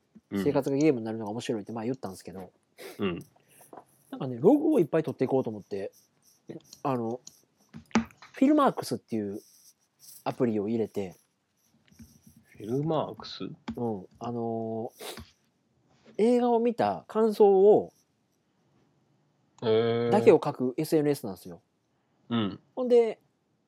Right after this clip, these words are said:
Speaker 2: さあ、この映画の感想を書こうと思ったら、もうそれがリストアップされてさ、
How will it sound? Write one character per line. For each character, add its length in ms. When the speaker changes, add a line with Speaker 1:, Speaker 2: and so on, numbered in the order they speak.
Speaker 2:
さ 220
あ、 40
こ 120
の 100
映 80
画 100
の 60
感 180
想 80
を 80
書 160
こ 180
う 60
と 60
思 80
っ 20
た 80
ら、 60
も 80
う 40
そ 80
れ 60
が 80
リ 100
ス 60
ト 80
ア 60
ッ 20
プ 100
さ 120
れ 80
て 100
さ、 220